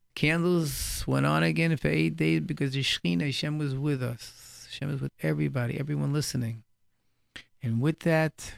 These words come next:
we want to be, want to be a time of growth with your mate and with your children, with your children, with your children, with your children,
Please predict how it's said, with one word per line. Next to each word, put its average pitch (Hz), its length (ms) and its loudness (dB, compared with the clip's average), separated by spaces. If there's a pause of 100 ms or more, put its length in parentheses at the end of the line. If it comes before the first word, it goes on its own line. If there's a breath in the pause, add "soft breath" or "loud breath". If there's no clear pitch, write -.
(100)
we 131 120 -6
want 143 300 0
to 143 140 -4
be, 135 480 -4 (1300 soft breath)
want - 140 -6
to - 40 -6
be - 140 -4
a 139 40 -4
time 143 380 -4
of 135 240 -6
growth 147 960 0
with - 180 -18
your 120 120 -4
mate 143 420 2
and 151 100 0
with - 160 -6
your - 100 -6
children, 165 720 -2
with 123 180 -12
your 135 80 -12
children, 175 500 -2
with - 180 -8
your - 80 -8
children, 160 420 -2
with 143 140 -6
your - 120 -16
children, 135 560 -6